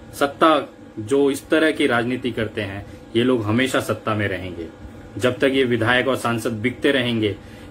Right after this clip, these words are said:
ये ऐसे ही चंदा मांग मांग कर, लोगों से पैसे ले लेकर अपने विधायक खरीदेंगे, सरकारें बनाएंगे।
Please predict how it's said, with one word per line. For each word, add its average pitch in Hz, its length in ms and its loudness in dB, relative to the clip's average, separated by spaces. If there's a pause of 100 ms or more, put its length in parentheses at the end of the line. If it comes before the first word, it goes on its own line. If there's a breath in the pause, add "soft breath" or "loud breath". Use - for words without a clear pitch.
ये 143 200 6
ऐसे 147 160 2
ही 185 120 6
चंदा 151 360 2
मांग 139 280 2
मांग 131 200 0
कर, 131 100 0
लोगों 123 320 2
से 139 140 2
पैसे 160 380 4
ले 165 160 6
लेकर 110 400 -2 (340 loud breath)
अपने 131 240 -2
विधायक 120 480 2
खरीदेंगे, 127 420 0
सरकारें 113 520 0
बनाएंगे। 92 400 -6